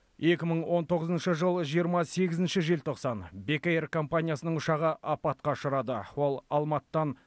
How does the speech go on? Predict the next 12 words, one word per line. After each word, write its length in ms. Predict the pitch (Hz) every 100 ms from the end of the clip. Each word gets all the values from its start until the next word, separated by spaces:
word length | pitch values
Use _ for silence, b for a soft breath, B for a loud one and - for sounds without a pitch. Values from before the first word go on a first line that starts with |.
| b
Нұр 240 | 143 147
Сұлтанға 480 | 175 143 170 165 156
бағыт 320 | 156 127 135
алған 240 | 123 113 104
еді. 160 | 92 90 b b
Ресми 420 | 131 135 - 139
деректер 400 | 131 131 - 139
бойынша 400 | 135 143 123 143 -
он 300 | - 143 147
үш 80 | -
адам 240 | 135 123 110
қайтыс 320 | 110 95